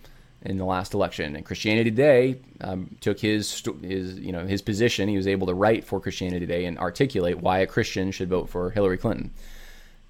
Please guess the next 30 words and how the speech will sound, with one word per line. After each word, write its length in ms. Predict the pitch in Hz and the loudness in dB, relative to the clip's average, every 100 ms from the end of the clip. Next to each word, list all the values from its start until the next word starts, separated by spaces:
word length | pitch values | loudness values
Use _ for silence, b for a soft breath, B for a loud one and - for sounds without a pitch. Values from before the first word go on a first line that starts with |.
| - _ _ - | -20 _ _ -6
And, 260 | 104 98 98 | 0 2 2
and 160 | 101 101 | 2 2
he, 60 | |
<laughs> 180 | 107 - | 2 4
this 220 | 175 214 | 6 8
year 120 | 147 | 6
he 100 | 131 | 4
wrote 200 | 120 120 | 6 6
a 40 | 110 | 8
book, 280 | 95 110 - | 6 2 2
uh, 180 | 113 107 | -2 0
against 500 | 110 98 131 156 - | 0 6 6 6 2
Donald 300 | 113 113 117 | 2 2 0
Trump. 300 | - 160 - | 0 -2 -4
So 400 | - - 156 175 | -6 4 8 8
morally 400 | 143 139 147 127 | 8 6 6 4
indignant 340 | 107 120 135 | 4 2 2
about 220 | 107 101 95 | 2 2 2
Donald 220 | 98 90 | 0 -2
Trump, 220 | 175 127 | -2 0
wrote 120 | 101 | 2
a 60 | 101 | 2
whole 100 | 110 | 2
book 220 | 143 196 | 4 4
against 340 | 143 92 87 | 2 0 -2
him. 160 | - - - B B B B B B B - - - | -8 -12 -14 B B B B B B B -8 -8 2
These 300 | 127 247 202 | 4 6 6
guys 340 | 110 92 95 | 6 6 2
are 200 | - 120 | 0 2
not, 560 | 117 196 98 - - | 2 2 2 -2 -12